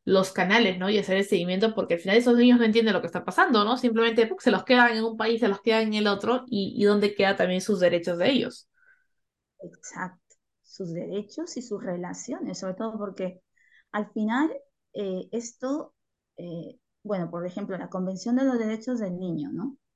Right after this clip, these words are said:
Speaker 2: Dice, "El niño tiene derecho a relacionarse con su papá y con su mamá".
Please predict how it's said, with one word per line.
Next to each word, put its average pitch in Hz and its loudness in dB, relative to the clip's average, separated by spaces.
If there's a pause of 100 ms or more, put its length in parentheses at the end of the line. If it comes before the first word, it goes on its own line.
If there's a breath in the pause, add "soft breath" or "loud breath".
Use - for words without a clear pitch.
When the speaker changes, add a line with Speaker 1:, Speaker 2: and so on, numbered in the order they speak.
Speaker 2:
Dice, 180 -8
"El 180 -8
niño 269 2
tiene 262 -2
derecho 247 -4
a - -10
relacionarse 226 -8
con 214 -8
su - -16
papá 240 -6
y 254 -8
con 220 -6
su - -12
mamá". 156 -8